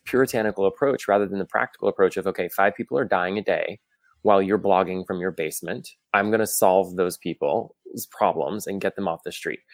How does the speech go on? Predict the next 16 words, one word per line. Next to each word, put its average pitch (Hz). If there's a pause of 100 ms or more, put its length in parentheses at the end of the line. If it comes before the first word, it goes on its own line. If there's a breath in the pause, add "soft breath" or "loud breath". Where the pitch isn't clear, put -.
(340 soft breath)
Um, 98
and 131
the 123
reality 107
is 95
there's 98
a -
huge -
infrastructure -
to -
keep -
this 110
all 101
going. 92
So -
I, 107